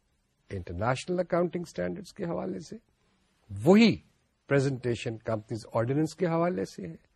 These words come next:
لہذا انٹرنیشنل اکاؤنٹنگ اسٹینڈرڈس کے اندر جو پریزنٹیشن ہے یا جو طریقہ کار ہے، وہی ہوگا۔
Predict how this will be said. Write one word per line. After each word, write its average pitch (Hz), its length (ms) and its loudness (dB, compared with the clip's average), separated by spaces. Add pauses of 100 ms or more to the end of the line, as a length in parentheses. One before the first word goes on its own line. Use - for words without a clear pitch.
(160)
لہذا 147 400 6
انٹرنیشنل 123 640 -4
اکاؤنٹنگ 110 420 -6
اسٹینڈرڈس 110 500 -8
کے 120 120 -8
اندر 110 140 -6 (120)
جو 107 80 -6
پریزنٹیشن 90 760 -8
ہے 147 160 6
یا - 500 -2
جو 92 220 -6
طریقہ 90 340 -8
کار 98 200 -6
ہے، 131 120 -2 (460)
وہی 131 260 2 (100)
ہوگا۔ 131 240 -2